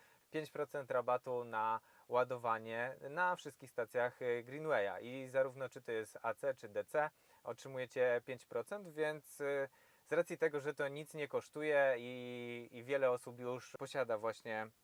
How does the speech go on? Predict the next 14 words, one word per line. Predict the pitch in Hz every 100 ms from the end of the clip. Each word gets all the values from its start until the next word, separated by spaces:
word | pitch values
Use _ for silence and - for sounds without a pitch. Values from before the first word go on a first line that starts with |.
| 117
ten | 127 123
rabat, | 143 185 175
no | 156 151
to | 139 135 127
już, | 131 131 -
e, | 131 123 127
również | 131 139 135 -
to, | 123 120 120 117 _ _ _
e, | 113 113
uwzględniłem | 113 135 127 127 120 123 117 117
w | -
tych, | _ 113 110 -
e, | 113 110 110 107
obliczeniach. | 123 127 123 117 92 -